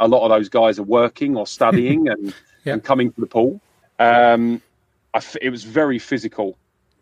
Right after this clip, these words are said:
Speaker 1: You know, I found the league, a lot of the teams like to play press.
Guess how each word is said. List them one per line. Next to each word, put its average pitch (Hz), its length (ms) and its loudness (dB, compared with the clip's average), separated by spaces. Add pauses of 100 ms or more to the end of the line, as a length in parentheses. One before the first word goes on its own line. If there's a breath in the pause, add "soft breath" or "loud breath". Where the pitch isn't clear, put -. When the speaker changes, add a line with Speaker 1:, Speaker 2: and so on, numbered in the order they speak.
Speaker 1:
You 110 80 -8
know, 113 160 0
I 120 80 2
found 120 420 0
the 113 60 -2
league, 113 640 -2 (800)
a 113 40 6
lot 131 320 4
of 120 60 0
the 113 60 -4
teams 107 680 -4 (180)
like 113 380 0
to - 100 -20
play 107 220 -2
press. - 580 -4